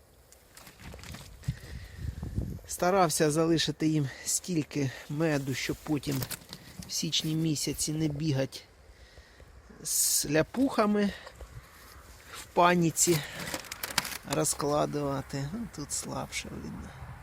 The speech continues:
Тут слабше. Так що така ситуація на пасіці.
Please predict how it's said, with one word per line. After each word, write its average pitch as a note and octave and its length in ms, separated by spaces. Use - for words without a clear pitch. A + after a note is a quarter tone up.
Тут - 260
слабше. - 580
Так - 140
що - 180
така G3 360
ситуація B3 840
на G#3 140
пасіці. C3+ 600